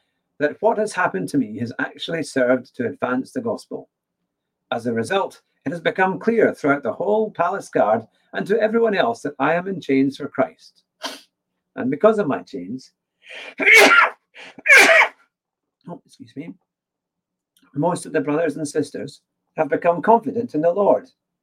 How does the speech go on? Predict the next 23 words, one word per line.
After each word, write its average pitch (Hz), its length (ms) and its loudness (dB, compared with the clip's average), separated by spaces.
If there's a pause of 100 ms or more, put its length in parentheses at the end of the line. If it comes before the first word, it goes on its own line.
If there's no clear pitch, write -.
(560)
and 143 140 6
dare 151 220 4
all 165 280 2
the 190 100 -4
more 147 260 4
to 139 100 -6
proclaim 190 420 -2
the 185 80 -2
gospel 135 420 -2
without 120 360 -2
fear. 90 320 -10 (1120)
It - 120 -4
is 147 160 -12
true 165 200 -2
that 151 180 -2
some 147 260 2
preach - 320 -4
Christ - 460 -2
out 120 160 -2
of 131 100 -4
envy 156 400 0
and 117 140 -4
rivalry, 143 500 -2